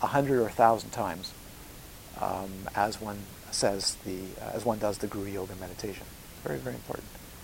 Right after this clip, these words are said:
So you can see this is both a Vajrayana practice and a Mahayana practice, and, uh, uh, extraordinary. And so tonight, uh, we'll then, um, go into the details of the Guru Yoga practice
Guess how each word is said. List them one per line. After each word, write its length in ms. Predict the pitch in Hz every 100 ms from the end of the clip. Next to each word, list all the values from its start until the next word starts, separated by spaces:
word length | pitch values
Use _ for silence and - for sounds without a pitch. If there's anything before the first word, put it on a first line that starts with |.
| - - -
So 120 | 123
you 60 | 120
can 120 | 131
see 120 | 131
this 180 | 123 -
is 100 | 113
both 240 | 110 110
a 40 | 95
Vajrayana 520 | 131 156 151 139 131
practice 440 | 131 123 - -
and 80 | 113
a 20 |
Mahayana 460 | 107 101 98 98 101
practice, 480 | - - - - - - - - - - - -
and, 420 | 95 95 101 98
uh, 40 | 92
uh, 240 | 95 - - - - - - - - - - - - - - - 127 -
extraordinary. 420 | - - 107 - -
And 80 | 113
so 180 | 135
tonight, 420 | 123 151 156 185 - - - -
uh, 340 | 117 110 107 -
we'll 360 | 120 117 110 - - - -
then, 360 | 107 101 98 98
um, 240 | 98 92 - - - - - - - -
go 180 | - 107
into 180 | 107 107
the 60 | 95
details 500 | 147 160 151 131 117
of 60 |
the 40 | 107
Guru 180 | 135
Yoga 280 | 139 135 131
practice 520 | - 123 120 123 -